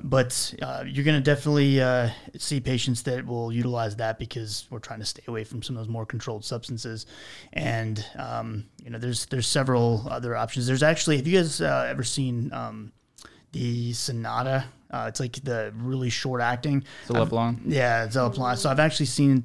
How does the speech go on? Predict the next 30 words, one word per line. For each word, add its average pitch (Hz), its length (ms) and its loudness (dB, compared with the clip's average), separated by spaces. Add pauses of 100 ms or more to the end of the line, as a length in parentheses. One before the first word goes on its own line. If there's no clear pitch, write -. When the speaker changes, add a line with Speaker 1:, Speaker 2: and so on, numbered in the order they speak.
(120)
Speaker 1:
um, 123 220 -4
some 120 200 2
cases 120 380 -2
where 117 360 -2 (260)
the - 80 -2
patient 127 420 2
will, 120 240 2
because 139 300 0
it's 131 100 -2
got, 131 180 0
like, 127 120 -2
a 123 40 -6
half-life 117 440 -2
of 113 80 -10
an 107 120 -8
hour, 107 460 -4 (320)
patients 131 340 2
will 123 160 0
wake 120 280 2
up 120 240 2 (120)
in 127 140 -8
the 120 60 -4
middle, 123 240 -2
as 117 120 -2
long 123 120 0
as 120 80 -2
they 117 100 -2
have, 113 440 -4
you 127 100 -2
know, 107 220 -6